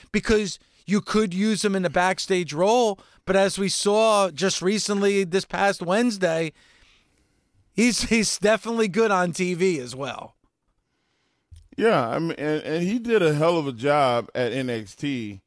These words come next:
Speaker 1: Yep.
Speaker 2: Uh, a lot of the people that came through N X T, um, the black and gold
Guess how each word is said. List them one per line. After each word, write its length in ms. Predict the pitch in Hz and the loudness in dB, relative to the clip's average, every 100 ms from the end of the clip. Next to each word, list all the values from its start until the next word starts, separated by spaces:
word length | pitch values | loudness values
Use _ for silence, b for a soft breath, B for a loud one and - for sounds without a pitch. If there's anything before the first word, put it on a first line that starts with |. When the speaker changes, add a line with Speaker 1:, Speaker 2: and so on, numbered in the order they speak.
| _ | _
Speaker 1:
Yep. 260 | 143 151 160 - | -6 -4 -4 -6
Speaker 2:
Uh, 220 | 117 117 - | -6 -4 -4
a 80 | |
lot 300 | 117 131 170 | 0 2 2
of 80 | 170 | 2
the 80 | 139 | -4
people 400 | 123 160 170 143 | -6 -10 -6 -2
that 240 | 123 110 | -2 -2
came 340 | - 139 165 139 | -6 -6 -6 -10
through 260 | 120 120 | -10 -10
N 200 | 107 120 | -8 -8
X 260 | 110 107 - | -8 -12 -16
T, 440 | - 117 113 110 _ _ _ _ _ _ - | -10 -10 -8 -12 _ _ _ _ _ _ -10
um, 600 | 117 113 104 101 82 60 _ _ _ _ _ _ | -8 -6 -6 -8 -10 -16 _ _ _ _ _ _
the 100 | 120 | -10
black 420 | 98 131 131 139 | -6 0 2 0
and 180 | 139 123 | -4 -4
gold 560 | 127 131 127 120 113 | -2 -2 -2 -4 -8